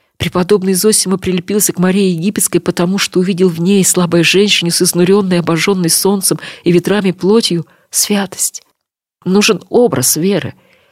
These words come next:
человек, идущий по той же дороге, несколько впереди. Поэтому,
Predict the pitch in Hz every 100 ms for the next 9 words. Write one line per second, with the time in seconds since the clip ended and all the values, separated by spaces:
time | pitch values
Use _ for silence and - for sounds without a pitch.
0 | _ - 170 202 208 190 - 165 196 -
1 | - 170 - 190 156 143 156 214 214 151
2 | - - _ _ 160 196 226 - 208 -
3 | 196 190 _ _ _ - - 180 175 160
4 | 131 117 _ _ _ _ _ _ _ _
5 | _ _ - 208 247 240 151 147